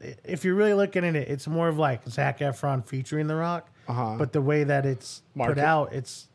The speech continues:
Speaker 2: Did,
Speaker 1: The
Speaker 2: was it
Speaker 1: Rock.
Speaker 2: mar-, yeah, it was marketed more as, like, The Rock with
Speaker 1: Yeah, The
Speaker 2: Zac
Speaker 1: Rock. And
Speaker 2: Efron.
Speaker 1: it, but in the movie too, like, you get the fact, you get, you kinda start to feel like, well, I think it's The Rock's movie.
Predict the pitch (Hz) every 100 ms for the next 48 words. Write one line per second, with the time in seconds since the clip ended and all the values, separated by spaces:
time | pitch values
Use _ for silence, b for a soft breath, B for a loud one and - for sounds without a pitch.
0 | - 156 165 170 185 214 135 151 - 190
1 | 175 135 156 202 170 147 147 139 127 127
2 | 110 127 131 139 131 - 131 156 123 135
3 | 147 - 151 190 190 170 180 202 196 185
4 | 220 202 165 - 240 190 156 156 147 160
5 | - 143 160 156 143 143 160 - - b
6 | b b b 165 175 151 - 185 180 185
7 | 180 147 180 185 151 120 - 139 135 123
8 | 120 160 165 170 - - 117 123 156 -
9 | 202 208 196 214 208